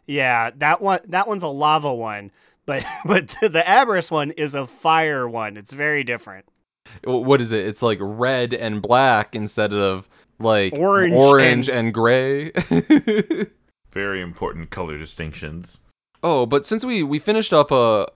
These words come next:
Speaker 2: the, the rest of our achievement run here, which ones do you still have to do, Aaron? You, I know that we went back and did the first one for, like, Sin because that was the last one he needed.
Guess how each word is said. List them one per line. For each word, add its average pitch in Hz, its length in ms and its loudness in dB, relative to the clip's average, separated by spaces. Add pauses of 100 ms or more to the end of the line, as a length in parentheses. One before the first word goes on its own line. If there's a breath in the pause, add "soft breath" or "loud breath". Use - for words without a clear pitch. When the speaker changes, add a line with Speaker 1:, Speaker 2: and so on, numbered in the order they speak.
(120)
Speaker 2:
the, 117 360 -2
the 110 120 -8
rest 123 280 -2
of 117 120 -2
our 107 160 2
achievement 98 640 -8
run 90 500 -6
here, 90 760 -8 (500 soft breath)
which 135 240 -6
ones 226 240 -2
do 127 120 -6
you 131 160 -2
still 165 220 -4
have 156 360 0
to 156 100 -14
do, 151 560 -4
Aaron? 156 400 -2
You, 135 240 -4
I 135 80 -2
know 147 160 0
that 131 100 0
we 139 120 -4
went 151 160 0
back 147 160 -2
and 131 140 -6
did 147 180 0
the 131 80 0
first 135 380 0
one 92 460 -2
for, 107 240 -2
like, 101 280 -2
Sin 110 400 -4
because 98 220 -8
that 101 100 -2
was 98 220 -4
the 98 60 -12
last 104 480 -4
one 95 140 -12
he 104 180 -8
needed. 90 520 -8